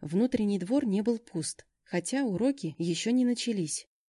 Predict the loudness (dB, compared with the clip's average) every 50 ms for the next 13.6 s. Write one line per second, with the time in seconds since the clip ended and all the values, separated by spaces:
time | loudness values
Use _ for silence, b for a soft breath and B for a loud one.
0 | _ _ _ _ _ _ -4 -4 -2 2 2 2 2 2 0 0 0 0 2 2
1 | 2 4 4 4 4 4 4 2 0 0 -2 0 0 -2 0 0 0 0 0 -2
2 | -2 -2 -2 -4 -4 -4 -4 -6 -6 -6 -10 -14 -14 _ _ -6 -4 -4 -2 -2
3 | -2 0 0 0 0 0 0 0 0 0 0 0 0 0 2 0 0 -2 -4 -6
4 | -4 -4 -2 -2 0 0 0 0 0 -2 -4 -8 -12 _ _ _ _ _ _ _
5 | _ _ _ _ _ _ _ _ 2 4 4 4 4 2 0 0 -2 -2 -2 -2
6 | -4 -2 0 0 0 2 2 0 0 2 4 4 6 6 6 4 2 2 0 2
7 | 2 2 2 2 2 2 0 0 0 0 0 2 2 2 2 2 2 2 0 -2
8 | -6 -6 -8 -8 -12 _ _ _ _ _ _ _ _ _ -8 -6 0 0 0 0
9 | 2 0 0 0 0 -2 -4 -4 -4 -4 -4 -2 -2 -2 -4 -4 -6 -6 -8 _
10 | _ -6 -6 -4 -4 -4 -2 -2 -2 -2 -2 -2 -2 -2 -2 -2 -2 -2 -2 -4
11 | -4 -2 -2 -2 -2 -2 -6 -12 -20 _ _ _ _ _ _ _ _ -6 -6 -6
12 | -6 _ 4 6 8 8 8 6 4 2 2 2 2 0 2 2 2 2 4 2
13 | 2 2 2 0 0 0 -2 -4 -4 -6 -6 -8